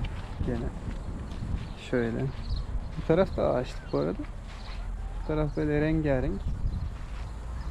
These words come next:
Burası da Süsler sitesi. Burası Urla'nın Barlar Sokağı. Buradan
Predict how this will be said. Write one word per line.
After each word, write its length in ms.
Burası 260
da 100
Süsler 480
sitesi. 360
Burası 440
Urla'nın 760
Barlar 400
Sokağı. 640
Buradan 520